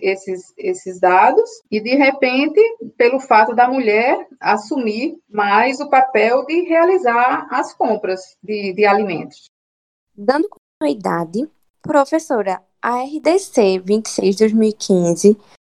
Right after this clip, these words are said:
Speaker 2: fala sobre a rotulagem de alimentos alergênicos, estabelecendo os seus requisitos obrigatórios.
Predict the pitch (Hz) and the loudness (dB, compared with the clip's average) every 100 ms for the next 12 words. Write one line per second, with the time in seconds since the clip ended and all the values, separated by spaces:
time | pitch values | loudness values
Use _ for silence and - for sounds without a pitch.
0 | _ - 233 233 247 220 233 240 247 311 | _ -2 -2 -2 -6 -6 -4 -2 -2 -2
1 | 302 208 196 214 240 226 240 247 214 196 | 2 4 2 0 -4 -2 -2 -4 -8 -8
2 | 202 220 240 285 233 190 170 - - - | -4 -2 0 -2 -6 -10 -12 -20 -20 -20
3 | - 269 254 277 320 320 262 220 208 233 | -6 -2 -2 -4 -6 -10 -10 -10 -10 -8
4 | 240 226 226 233 254 262 311 254 240 - | -2 -4 -4 -6 -6 -4 -6 -6 -6 0
5 | 226 220 233 262 277 - 180 170 165 - | 0 0 0 0 0 -2 -4 -4 -10 -20